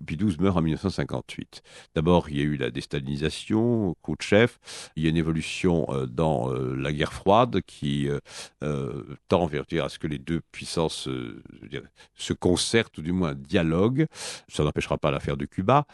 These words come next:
mais Jean vingt-trois, qui a une très grande expérience des pays de l'Est, qui a été délégué apostolique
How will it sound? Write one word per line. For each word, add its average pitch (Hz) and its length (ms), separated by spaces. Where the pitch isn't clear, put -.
mais 101 340
Jean 98 180
vingt-trois, 117 380
qui - 100
a - 20
une 90 60
très 190 200
grande 190 180
expérience 104 460
des 80 100
pays 87 200
de 101 60
l'Est, - 240
qui 92 120
a - 20
été 82 260
délégué 71 680
apostolique 78 400